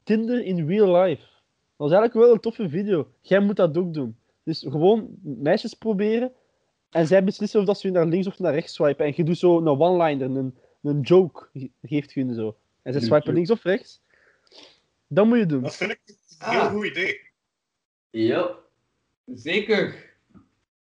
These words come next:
Speaker 1: Dus doen, hè.
Speaker 3: Wa-, wa-, heb je een one-liner, Louis?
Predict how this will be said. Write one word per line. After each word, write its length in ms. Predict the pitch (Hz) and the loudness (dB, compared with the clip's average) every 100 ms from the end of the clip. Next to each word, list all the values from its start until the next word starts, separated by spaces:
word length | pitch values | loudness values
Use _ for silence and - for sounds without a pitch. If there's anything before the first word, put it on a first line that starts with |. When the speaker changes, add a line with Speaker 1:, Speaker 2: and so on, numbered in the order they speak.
| _ _ _ _ | _ _ _ _
Speaker 1:
Dus 300 | 156 175 123 | -2 -2 -2
doen, 200 | 156 262 | -2 0
hè. 140 | 233 | 0
Speaker 3:
Wa-, 140 | - 160 | 0 0
wa-, 300 | 190 - - _ _ - - - | -2 -4 -20 _ _ -20 -14 -12
heb 140 | 185 | -8
je 120 | 240 | -8
een 100 | 240 | -4
one-liner, 440 | 226 233 233 240 233 | -4 -2 -2 -2 -6
Louis? 280 | - 254 | -14 -16